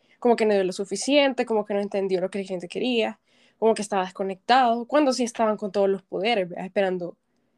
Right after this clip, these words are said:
esperando no órdenes, sino esperando el concepto de lo que se quería construir, porque a la gente de veras le interesa saber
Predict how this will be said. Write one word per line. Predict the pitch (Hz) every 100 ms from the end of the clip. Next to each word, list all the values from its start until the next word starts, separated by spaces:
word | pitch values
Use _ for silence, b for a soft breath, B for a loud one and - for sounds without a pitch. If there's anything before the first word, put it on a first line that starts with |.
| _
esperando | 240 262 262 262 262 - _ -
no | 247 254
órdenes, | 220 185 180 185 -
sino | - 226 240
esperando | 240 - 202 214 220 220 _ _ _ _ _ _ _ _ _ _
el | 220 220 202 190 185 180 - _ _ _
concepto | 220 202 - 190 - 196
de |
lo | 185
que | 180
se | 196 190
quería | 196 247 240
construir, | 214 196 196 185
porque | 196 196
a |
la | 202
gente | 190 196
de | 226
veras | 214 247
le | 247
interesa | 196 175 190 254 226
saber | 202 185 240